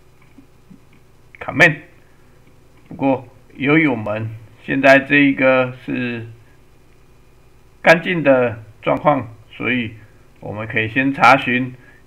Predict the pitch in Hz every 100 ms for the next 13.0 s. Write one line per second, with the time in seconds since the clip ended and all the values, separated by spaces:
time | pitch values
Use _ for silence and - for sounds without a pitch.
0 | - 107 104 95 - 139 143 139 113 95
1 | 110 120 127 127 117 107 107 107 135 110
2 | - - - - _ _ - - - 110
3 | 107 107 113 113 - - 104 120 139 131
4 | - - - - - - _ - 139 139
5 | - 113 - 131 151 151 143 123 139 127
6 | 120 - 104 127 151 - - - - _
7 | - - - - 98 104 117 110 110 127
8 | 131 127 131 127 156 143 - 120 127 139
9 | - - - _ - - _ - - _
10 | _ _ _ _ _ _ _ - 131 147
11 | 120 110 135 139 156 165 170 151 127 -
12 | - - - - - 117 113 123 123 127